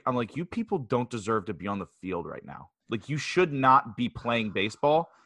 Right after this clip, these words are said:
and here you are succeeding." I never doubted their talent. They were always a talented baseball team.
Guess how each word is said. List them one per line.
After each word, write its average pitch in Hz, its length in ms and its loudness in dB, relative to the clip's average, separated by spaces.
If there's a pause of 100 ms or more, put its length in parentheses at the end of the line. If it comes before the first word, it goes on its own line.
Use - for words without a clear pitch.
(120)
and 123 140 -2
here 131 140 -2
you 131 180 0
are 117 140 4
succeeding." 95 500 -8 (320)
I 143 140 2
never 214 260 2
doubted 143 340 4
their 113 120 0
talent. 80 340 -6 (220)
They 131 80 2
were 135 140 6
always 165 260 6
a 160 40 -2
talented 123 440 0
baseball 90 360 -2
team. 73 280 -16